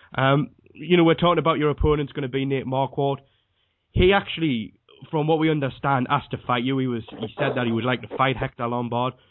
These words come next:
You know, what's it like when you hear about a guy wanting to fight you? Does that kind of spur you on more to, to take that fight, or is it just a case of, you know, fighting another guy?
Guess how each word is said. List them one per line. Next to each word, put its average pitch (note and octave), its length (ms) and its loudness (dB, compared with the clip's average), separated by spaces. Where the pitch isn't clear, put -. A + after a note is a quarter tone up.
You F3 80 -2
know, F#3+ 80 6
what's A3 260 0
it G#3+ 60 0
like G3 200 0
when F3+ 160 -4
you E3+ 160 -2
hear F3 220 -2
about D3 260 0
a A#2 60 -10
guy C3 240 -4
wanting B2 400 -4
to A#2 80 -12
fight C3+ 140 -2
you? A#2+ 100 -4
Does A#2+ 140 -10
that D#3+ 180 -4
kind F3 200 -4
of C3+ 140 -10
spur D3+ 220 0
you D3 200 -2
on C#3+ 140 0
more C#3+ 360 0
to, A#2 180 0
to - 180 -12
take C#3+ 280 -2
that C#3+ 260 -2
fight, D3 260 0
or A#2 440 0
is A2+ 120 -4
it A2+ 80 -6
just C3 180 -2
a A#2 60 -4
case B2+ 320 0
of, A2+ 140 -4
you A#2+ 80 0
know, A2+ 200 2
fighting A#2 220 -2
another A#2 240 -2
guy? A2 340 -2